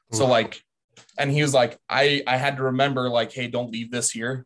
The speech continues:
Speaker 1: you know? Um,
Speaker 2: Yeah, yeah.
Speaker 1: anyways,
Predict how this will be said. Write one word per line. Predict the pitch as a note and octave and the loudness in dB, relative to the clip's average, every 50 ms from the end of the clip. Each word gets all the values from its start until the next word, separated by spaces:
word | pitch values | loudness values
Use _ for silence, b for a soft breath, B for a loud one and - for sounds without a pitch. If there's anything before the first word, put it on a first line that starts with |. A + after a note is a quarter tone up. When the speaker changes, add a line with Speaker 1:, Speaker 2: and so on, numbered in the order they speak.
| _ | _
Speaker 1:
you | - C3 | -4 0
know? | A#2+ A#2 B2 C3+ C#3 - _ _ _ - | 2 2 2 2 0 -6 _ _ _ -4
Um, | B2 A#2+ A#2 A2 A2 A2 | -2 0 0 2 2 2
Speaker 2:
Yeah, | A2+ A2 | 2 2
yeah. | A2 A2 G#2 B B B B _ _ _ _ _ _ _ _ _ - | 0 0 -2 B B B B _ _ _ _ _ _ _ _ _ 0
Speaker 1:
anyways, | F3 F#3+ F#3 D#3 C3+ A#2+ A#2 B2 | 2 4 4 4 4 2 0 -4